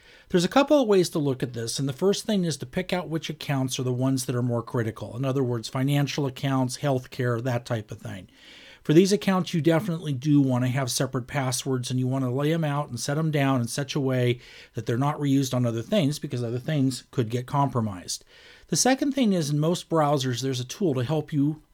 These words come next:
follow your passwords, figure out what they are, see what you've got. Chrome has this, so does Edge, and most of the other ones. And for the specifics on how to access that, check out our Tech Wednesday blog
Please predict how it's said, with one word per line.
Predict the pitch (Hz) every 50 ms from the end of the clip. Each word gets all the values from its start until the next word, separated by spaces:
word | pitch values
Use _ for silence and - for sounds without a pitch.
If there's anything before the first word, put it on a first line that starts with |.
| _ -
follow | - - 117 117 131 143
your | 147 165 185
passwords, | - 190 208 226 220 208 - - 131 107 92 -
figure | - - 151 139 160 160
out | 151 151
what | 160 156 -
they | - 151 147
are, | 151 170 208 220
see | 196 - - - 170 160
what | 160 143 123 - 156
you've | 139 139
got. | 127 120 101 90 - - - - - - - - - - -
Chrome | - 170 170 175 180
has | 175 165 180 175 165 156
this, | 170 165 -
so | - - 151 147
does | 139 127 131
Edge, | 147 147 147 143 123
and | 123 123
most | 123 127 127 123 -
of | 127
the | 123 120
other | 113 113 113 113
ones. | 110 101 98 104 104 - - - - _ - - - - - -
And | 160 135 127
for | 156 151
the | 156 135
specifics | - - - 170 - - 254 262 - 294 277 - -
on | 196 170
how | 160 185 196
to | 202 208
access | 185 190 196 - - - - 196 165 -
that, | - 196 175 - -
check | - - 160 156 -
out | 175 165
our | 135 120
Tech | 123 - 180 180 180 -
Wednesday | 185 180 180 175 160 196 185
blog | 175 165 180 214 220 190 123 104 98